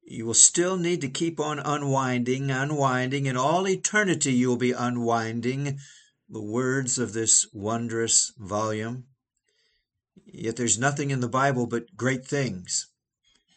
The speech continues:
Let me divide so as to be more brief. Uh, first of all,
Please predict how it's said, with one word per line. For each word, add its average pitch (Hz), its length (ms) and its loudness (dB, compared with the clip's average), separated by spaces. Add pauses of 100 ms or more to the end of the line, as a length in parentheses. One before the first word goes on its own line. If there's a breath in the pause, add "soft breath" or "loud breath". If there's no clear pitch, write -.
(520)
Let 160 300 -2
me 202 200 -2
divide 123 680 0
so 131 220 2
as 123 180 0
to - 100 -10
be 117 140 -4
more 110 240 -6
brief. 92 500 -8 (340 loud breath)
Uh, 127 80 -18
first - 340 2
of 143 120 -2
all, 139 320 0